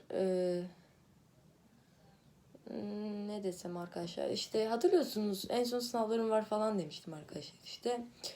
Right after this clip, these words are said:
sınavlarım var ama bir günlük bir ara varmış işte.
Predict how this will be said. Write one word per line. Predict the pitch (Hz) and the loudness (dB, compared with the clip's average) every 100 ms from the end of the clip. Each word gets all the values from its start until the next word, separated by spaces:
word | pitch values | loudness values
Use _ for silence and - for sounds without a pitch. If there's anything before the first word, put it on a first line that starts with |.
| - - - - | -16 -20 -20 -6
sınavlarım | - 247 214 190 220 208 - - - | 8 8 10 8 6 -2 -8 -18 -4
var | 214 190 - | 0 2 6
ama | 247 277 277 - - - - - - 196 | 8 8 6 0 -16 -20 -20 -20 -6 4
bir | 233 | 8
günlük | 269 262 254 240 | 10 10 8 6
bir | 254 | 10
ara | 233 247 | 12 12
varmış | 233 202 190 185 | 10 8 4 -2
işte. | - - 190 | -2 2 2